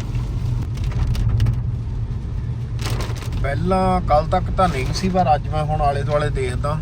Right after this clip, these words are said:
ਜਿੱਦਾਂ ਝੋਨੇ ਦੇ ਖੇਤਾਂ 'ਚੋਂ ਭਰ ਭਰ ਕੇ ਹੁਣ ਤਾਂ ਪਾਣੀ, ਜਿਹੜੇ ਕੱਚੇ ਰਾਹ ਆ ਉਹਨਾਂ ਦੇ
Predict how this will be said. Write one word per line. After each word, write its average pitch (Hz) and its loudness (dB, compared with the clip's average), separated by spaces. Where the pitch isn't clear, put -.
ਜਿੱਦਾਂ 143 0
ਝੋਨੇ 147 0
ਦੇ 143 4
ਖੇਤਾਂ - 6
'ਚੋਂ - 8
ਭਰ 170 8
ਭਰ - 6
ਕੇ - 2
ਹੁਣ - 0
ਤਾਂ 147 0
ਪਾਣੀ, 139 -2
ਜਿਹੜੇ 147 -2
ਕੱਚੇ 147 -2
ਰਾਹ 135 2
ਆ 139 2
ਉਹਨਾਂ 147 -4
ਦੇ 156 -4